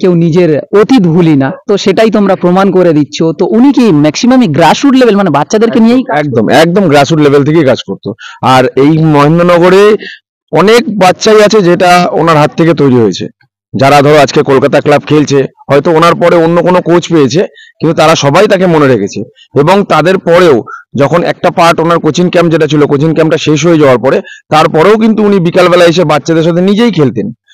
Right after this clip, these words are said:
Speaker 2: মানে ওনার কাছে মাঠটা ছিল একটা স্বপ্নের মতো, যে উনি যতটা টাইম পারতেন মাঠেই দিতেন। বলছি, ওনার কাজ ছুটি না হলে ছুটি করে চলে আসতো, যে বিকালে মাঠে বাচ্চাগুলো কি খেলবে, কোনোদিন যদি প্র্যাকটিস না হতো, বাড়ি থেকে বাচ্চাদের ডেকে নিয়ে আসতেন।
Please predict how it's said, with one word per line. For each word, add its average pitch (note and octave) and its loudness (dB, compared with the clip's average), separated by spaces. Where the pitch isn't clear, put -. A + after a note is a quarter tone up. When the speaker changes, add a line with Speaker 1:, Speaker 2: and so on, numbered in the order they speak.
Speaker 2:
মানে F3+ 0
ওনার - 2
কাছে A3+ 0
মাঠটা F3+ 0
ছিল A3 0
একটা A3 -2
স্বপ্নের F3+ -2
মতো, A2 -2
যে C#3+ 0
উনি G3 2
যতটা F3 0
টাইম G3 0
পারতেন G3+ -2
মাঠেই D#3 0
দিতেন। G#2 -4
বলছি, F3+ 0
ওনার G#3 2
কাজ G3 0
ছুটি A3 -4
না G#3+ 2
হলে A3+ 2
ছুটি G3+ -2
করে B3 2
চলে G#3+ 0
আসতো, F#3+ -2
যে E3+ 0
বিকালে F#3 0
মাঠে F3+ 0
বাচ্চাগুলো F3 -2
কি F#3+ -4
খেলবে, E3+ 0
কোনোদিন G#3+ 0
যদি A3 0
প্র্যাকটিস G3+ -2
না G#3+ 2
হতো, G3 0
বাড়ি E3 0
থেকে G3+ 0
বাচ্চাদের F#3 -2
ডেকে E3 -2
নিয়ে C#3+ 0
আসতেন। A#2+ -6